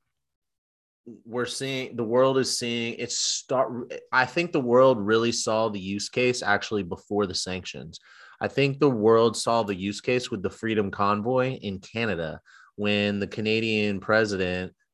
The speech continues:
Trudeau used emergency powers, which is like a wartime thing, uh, to enacted it. And then he used that to freeze the accounts, uh, of all,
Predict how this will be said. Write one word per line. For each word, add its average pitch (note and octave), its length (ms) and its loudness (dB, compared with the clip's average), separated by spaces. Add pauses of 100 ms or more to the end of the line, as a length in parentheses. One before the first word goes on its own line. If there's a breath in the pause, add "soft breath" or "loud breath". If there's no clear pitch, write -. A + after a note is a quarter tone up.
(140)
Trudeau G2 800 2 (160 soft breath)
used G2+ 460 -2
emergency G2+ 720 -2
powers, F2+ 800 2
which F#2+ 260 -6
is F2 80 -8
like F2+ 140 -2
a F2+ 80 -2
wartime F2+ 720 -2
thing, E2 360 -8 (360 loud breath)
uh, F2 400 0 (140)
to F#2 1000 0 (160)
enacted G2+ 560 0
it. F#2 320 0
And F#2+ 160 -6
then G2 380 -4 (460)
he - 260 -10
used A2+ 240 0
that A2+ 160 4
to G#2+ 80 -2
freeze A2 460 -2
the G2 160 -2
accounts, G2 840 0 (560 soft breath)
uh, F#2 500 4
of F#2 220 -2 (100)
all, G2+ 720 0